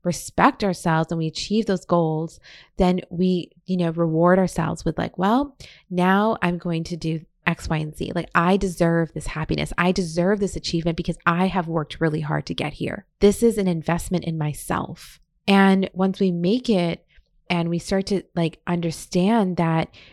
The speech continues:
we start flipping that script and we can actually look at ourselves and be like, "Wow,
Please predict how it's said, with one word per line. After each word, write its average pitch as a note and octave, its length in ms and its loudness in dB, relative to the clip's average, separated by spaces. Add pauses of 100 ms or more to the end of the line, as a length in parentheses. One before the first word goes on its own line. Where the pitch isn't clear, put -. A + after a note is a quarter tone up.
(120)
we F#3 100 4
start G3+ 220 2
flipping G3+ 380 2
that F3+ 200 0
script - 600 -2 (320)
and G3 160 4
we F#3+ 100 4
can F#3+ 260 -2
actually F#3+ 440 0
look E3 480 0
at E3 340 -2 (120)
ourselves F#3+ 520 0
and F3 80 -2
be E3+ 120 0
like, D#3+ 200 -2
"Wow, F#3 520 0